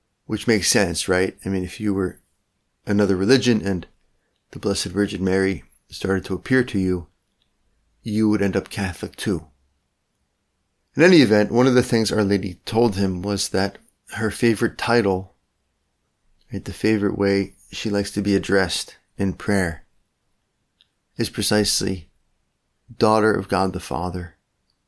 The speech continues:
Mother of God the Son, and Spouse of God the Holy Spirit. So Our Lady's favorite way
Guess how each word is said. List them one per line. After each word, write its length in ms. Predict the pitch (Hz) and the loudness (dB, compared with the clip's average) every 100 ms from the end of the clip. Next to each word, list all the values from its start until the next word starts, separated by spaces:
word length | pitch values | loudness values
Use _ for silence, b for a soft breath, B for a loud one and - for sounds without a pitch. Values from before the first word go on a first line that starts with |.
| _ _ _ _ | _ _ _ _
Mother 340 | 101 104 110 | 0 2 2
of 120 | 107 - | 0 -2
God 200 | 95 90 | -4 -4
the 60 | |
Son, 400 | 92 - 57 82 - _ _ _ _ _ _ _ - | -6 -8 -8 -12 -18 _ _ _ _ _ _ _ -8
and 100 | 113 | -6
Spouse 400 | - 107 98 - | 0 2 2 0
of 100 | 92 | -4
God 200 | - 90 | -4 -4
the 80 | - | -4
Holy 240 | 98 90 | -8 -8
Spirit. 420 | 90 - 95 85 - _ _ _ _ _ _ _ _ _ _ _ _ _ _ _ _ | -10 -8 -8 -8 -14 _ _ _ _ _ _ _ _ _ _ _ _ _ _ _ _
So 140 | - | -2
Our 60 | 113 | 2
Lady's 300 | 107 110 107 | 4 2 2
favorite 400 | - 120 107 104 | 2 2 2 -2
way 500 | 104 104 107 101 - | 0 2 2 0 -4